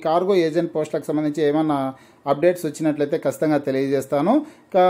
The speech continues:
గుంటూరు జిల్లాలో కార్గో ఏజెంట్ల నియామకానికి అయితే దరఖాస్తులు అయితే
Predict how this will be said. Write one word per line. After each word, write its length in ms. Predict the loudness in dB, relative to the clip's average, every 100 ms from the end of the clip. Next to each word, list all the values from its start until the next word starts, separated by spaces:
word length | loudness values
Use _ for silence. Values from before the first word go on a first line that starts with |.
| 4 2
గుంటూరు 300 | 2 4 2
జిల్లాలో 400 | 2 4 4 6 6 4 0 -8
కార్గో 300 | 0 2 2 2 0
ఏజెంట్ల 320 | 0 0 0 0
నియామకానికి 500 | 0 -2 0 0 0
అయితే 120 | 0 -2 -2
దరఖాస్తులు 420 | -2 -2 -2 -2
అయితే 160 | -2